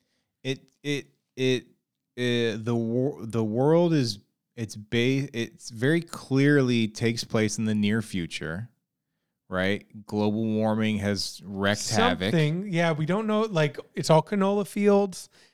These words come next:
Speaker 2: There's some kind of, like, corporate monolith that's
Speaker 1: There's definitely a
Speaker 2: happened.
Speaker 1: couple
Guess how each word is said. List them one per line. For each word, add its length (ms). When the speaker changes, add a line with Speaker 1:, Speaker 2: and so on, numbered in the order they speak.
Speaker 2:
There's 140
some 220
kind 260
of, 120
like, 200
corporate 800
monolith 580
that's 60
Speaker 1:
There's 240
definitely 500
a 40
Speaker 2:
happened. 140
Speaker 1:
couple 1000